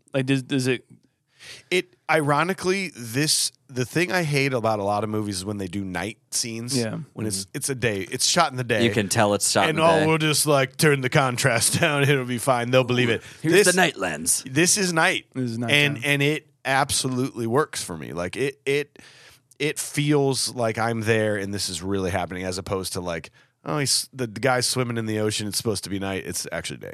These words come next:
Speaker 2: Everything's fine."
Speaker 1: Yeah.
Speaker 3: Right. Right.
Speaker 1: Yeah, I, I like the, the lighting is, is kinda clever. I mean, it's not like, you know, Em-, Emmanuel Lubezki clever,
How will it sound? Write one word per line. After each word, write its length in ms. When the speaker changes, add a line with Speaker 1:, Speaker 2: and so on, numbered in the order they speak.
Speaker 2:
Everything's 360
fine." 240
Speaker 1:
Yeah. 120
Speaker 3:
Right. 260
Right. 340
Speaker 1:
Yeah, 200
I, 200
I 160
like 280
the, 600
the 160
lighting 400
is, 240
is 420
kinda 220
clever. 320
I 40
mean, 160
it's 160
not 220
like, 420
you 100
know, 380
Em-, 300
Emmanuel 580
Lubezki 640
clever, 480